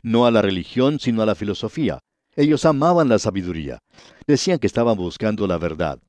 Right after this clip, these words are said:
Estaban recorriendo el universo entero en su búsqueda de la verdad. Ellos eran los racionalistas.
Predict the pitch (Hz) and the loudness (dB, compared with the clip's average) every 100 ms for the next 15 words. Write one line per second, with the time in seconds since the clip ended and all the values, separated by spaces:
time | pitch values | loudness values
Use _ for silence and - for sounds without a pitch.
0 | _ _ _ - - 104 101 87 87 80 | _ _ _ -14 -6 -2 -2 -4 -8 -2
1 | 110 120 107 95 85 113 113 101 85 - | -2 0 -2 -4 -2 -2 -2 -6 -6 -2
2 | 156 147 104 - 98 120 185 - 120 110 | 2 2 0 -4 -4 -2 -2 0 0 2
3 | 98 92 87 82 76 67 _ _ _ - | 0 0 -2 -4 -6 -8 _ _ _ -4
4 | - 165 139 - 131 131 110 98 92 104 | 0 2 2 0 0 2 0 -2 0 0
5 | - 110 90 87 117 - 76 - | 0 -6 -4 -2 -2 -4 -14 -16